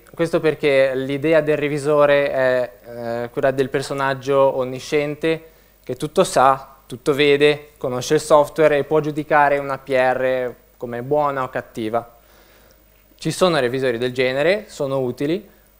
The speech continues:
ma sono altrettanto utili i revisori alle prime armi, che magari non conoscono bene Odoo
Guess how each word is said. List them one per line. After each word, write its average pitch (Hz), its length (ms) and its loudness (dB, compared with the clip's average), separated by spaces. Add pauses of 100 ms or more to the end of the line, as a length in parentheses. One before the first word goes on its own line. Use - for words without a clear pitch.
ma 160 140 0
sono 196 220 0
altrettanto 180 640 2
utili 196 640 0
i 156 40 -2
revisori 160 720 4
alle 139 300 0
prime 139 260 0
armi, 117 420 0
che 139 140 -6
magari 131 760 -2 (480)
non 160 240 -4
conoscono 165 560 -2
bene 143 220 0
Odoo 143 340 -2